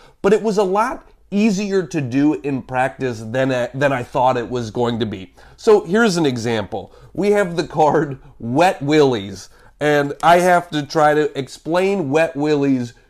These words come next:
using words that begin with these letters. So, Wet Willies, um, finger, mouth lick, not again, insert the sopping appendage,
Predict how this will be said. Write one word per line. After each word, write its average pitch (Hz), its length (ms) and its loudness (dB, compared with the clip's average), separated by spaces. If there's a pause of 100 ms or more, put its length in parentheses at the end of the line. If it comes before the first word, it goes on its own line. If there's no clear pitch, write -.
using 160 600 -2
words 165 460 0
that 143 200 0
begin 139 720 -2 (240)
with 113 460 -2
these 135 400 -2
letters. 113 720 -2 (260)
So, 139 680 2
Wet 165 340 4
Willies, 143 600 4 (120)
um, 131 560 2 (600)
finger, 349 880 2
mouth 185 600 4
lick, 147 440 0 (720)
not 202 340 8
again, 339 680 6 (1000)
insert 349 800 2
the 233 100 4
sopping 285 720 4 (100)
appendage, 285 1000 4